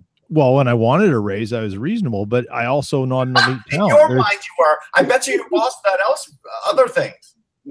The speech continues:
Speaker 1: No, but the, the, the point being is, is that you can't, like, I, I'd love to compare the average Joe on the street to being an N H L or a pro or a professional athlete, but you can't because it's a di-, it's, there's only thirty places he can work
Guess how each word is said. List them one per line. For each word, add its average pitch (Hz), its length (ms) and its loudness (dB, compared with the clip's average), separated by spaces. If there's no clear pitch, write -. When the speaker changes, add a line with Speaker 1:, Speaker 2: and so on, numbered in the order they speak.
Speaker 1:
No, 233 280 2
but 156 180 0
the, 175 100 0
the, 175 400 -6
the 185 140 0
point 240 300 -2
being 175 420 -4
is, 156 360 -4
is 147 300 -4
that 160 260 2
you 151 200 -4
can't, 170 480 -4
like, 151 300 -2
I, 151 300 -2
I'd 175 60 2
love 190 320 0
to 240 80 -6
compare 160 560 2
the 135 160 4
average 151 440 0
Joe 139 260 0
on 139 140 -2
the 117 60 -6
street 151 380 -2
to 127 60 -8
being 131 220 -2
an 127 80 -4
N 131 140 -4
H 127 200 -8
L 127 200 -2
or 117 220 -2
a 110 40 -4
pro 131 300 -2
or 123 360 -2
a 113 60 -10
professional 123 580 -4
athlete, 120 360 -2
but 107 100 -10
you 143 100 -6
can't 214 320 0
because 131 280 -6
it's 120 120 -10
a 143 60 -4
di-, 147 260 0
it's, 147 260 -4
there's 151 340 4
only 190 480 2
thirty 214 640 -2
places 175 480 -2
he 160 160 -6
can 135 280 -4
work 147 380 -4